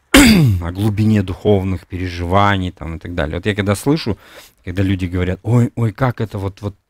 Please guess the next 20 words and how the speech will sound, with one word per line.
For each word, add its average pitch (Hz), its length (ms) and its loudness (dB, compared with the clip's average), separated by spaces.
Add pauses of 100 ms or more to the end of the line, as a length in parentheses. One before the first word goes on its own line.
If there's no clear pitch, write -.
(240)
вот 107 200 -8
так 104 200 -4
глубоко 107 800 0
задело 92 600 -4
там 85 360 -10
в 90 120 -14
духе», 98 380 -6 (600)
я - 200 -8
сто - 200 -6
процентов 95 460 -6
знаю, 104 220 -2
что 98 160 -10
где-то 95 260 -6
в - 100 -14
прошлом 104 560 -2
у 87 40 -2
них 87 220 -6
есть 92 240 -8
оккультная - 520 -12
практика. - 420 -16